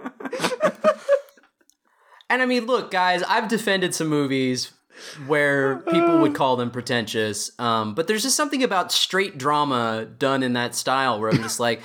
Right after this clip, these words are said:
<laughs> I can't take, it's like Michael Haneke doing Amour. It's like, uh, we get it. Like, if it was, yeah, anyway, a-, anyway, when I saw Mister Turner, they showed the previews for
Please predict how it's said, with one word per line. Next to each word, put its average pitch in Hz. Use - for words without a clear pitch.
<laughs> -
I 175
can't 202
take, 233
it's 175
like 220
Michael 233
Haneke 208
doing 156
Amour. 139
It's 113
like, 147
uh, 170
we 175
get 151
it. 110
Like, 151
if 185
it 220
was, 220
yeah, 156
anyway, 120
a-, -
anyway, 202
when 202
I 214
saw 262
Mister 220
Turner, 165
they 160
showed 233
the 226
previews 165
for 123